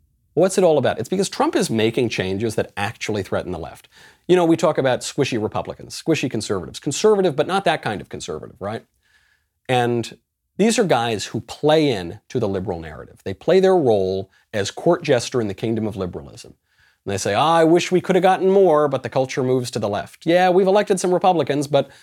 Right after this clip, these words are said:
we still get cuties on Netflix and the fundamental redefinition of marriage and no threats to abortion whatsoever. And now the undermining of sex itself and a rewriting of what biological sex means in the Civil Rights Act. And, uh, yeah, but look,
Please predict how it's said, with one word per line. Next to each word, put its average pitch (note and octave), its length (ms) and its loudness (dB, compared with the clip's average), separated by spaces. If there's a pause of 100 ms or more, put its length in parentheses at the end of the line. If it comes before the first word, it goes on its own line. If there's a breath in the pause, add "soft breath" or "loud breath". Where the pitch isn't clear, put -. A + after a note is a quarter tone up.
(120)
we A#2+ 80 0
still D3+ 240 4
get C#3+ 160 -2
cuties D3+ 340 2
on C3 140 0
Netflix C3 420 0
and G#2+ 120 -2
the G2 40 -6
fundamental C3 480 -2
redefinition B2 600 -2
of A2 80 -2
marriage A2+ 360 0
and F2+ 160 -8
no A2+ 140 0
threats C3+ 300 -2
to B2+ 100 -2
abortion A2 420 -2
whatsoever. G2+ 600 -4 (180 loud breath)
And B2+ 80 0
now A#3 140 4
the C#3+ 360 -2
undermining A#2+ 600 0
of G#2+ 240 -6 (160 soft breath)
sex - 420 -2
itself D#3 400 2
and A#2 80 -2
a A2 40 0
rewriting D#3+ 600 2 (200 loud breath)
of B2 120 -4
what C3 260 0
biological A#2 540 -2
sex A2+ 260 -4
means A#2 220 -2
in D3 80 4
the E3 80 2
Civil A#2+ 260 0
Rights G#2+ 300 -2
Act. A#2 220 -2
And, G#2+ 80 -6 (260 loud breath)
uh, G#3+ 60 6
yeah, A3+ 260 4
but G3 300 0
look, F3 260 2